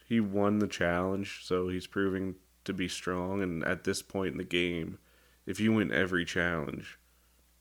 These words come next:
you pretty w-, much win the game.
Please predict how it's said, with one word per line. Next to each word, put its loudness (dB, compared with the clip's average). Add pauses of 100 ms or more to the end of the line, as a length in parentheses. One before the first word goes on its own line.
(280)
you -6 (400)
pretty -4
w-, -4
much -6
win -2
the -4
game. -2